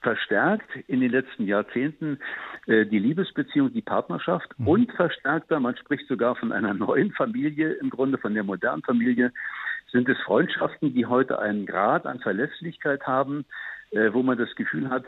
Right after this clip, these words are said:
Speaker 1: äh, auch da weiß man in Krisenzeiten,
Speaker 2: Mhm.
Speaker 1: dass man sich an sie wenden kann.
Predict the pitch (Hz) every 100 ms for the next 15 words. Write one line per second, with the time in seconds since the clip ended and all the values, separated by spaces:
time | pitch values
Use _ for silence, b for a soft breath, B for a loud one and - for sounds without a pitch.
0 | - B B - 113 - - - 104 117
1 | 160 147 - - 104 131 139 127 - -
2 | 131 135 - 113 117 117 123 - 117 92
3 | 110 110 123 110 104 113 113 98 104 92
4 | 82 71 71